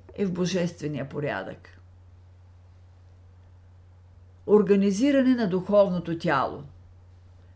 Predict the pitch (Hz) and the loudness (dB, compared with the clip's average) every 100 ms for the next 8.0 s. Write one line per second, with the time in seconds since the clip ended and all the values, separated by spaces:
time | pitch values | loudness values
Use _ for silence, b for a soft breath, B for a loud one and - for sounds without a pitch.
0 | b b b 160 175 208 247 277 247 220 | b b b -6 -2 2 2 2 0 0
1 | 214 208 226 202 - 185 190 220 226 190 | 2 4 2 -2 -4 -2 0 2 4 2
2 | 208 - 190 170 190 214 185 170 160 139 | 2 0 -2 2 2 2 0 0 -2 0
3 | 151 127 110 90 - - - b b b | -2 -2 -6 -14 -18 -20 -20 b b b
4 | b b - 196 233 262 269 247 226 214 | b b -2 0 4 4 4 0 -2 -2
5 | 226 240 220 - 196 220 214 214 220 - | -2 -2 -2 -2 0 0 0 -2 -2 -2
6 | 190 190 233 208 - 185 175 196 185 175 | 0 0 -2 -4 -6 -4 0 0 -2 -6
7 | - 190 202 160 180 175 214 214 226 240 | -4 0 0 0 -2 -4 -4 -2 -4 -4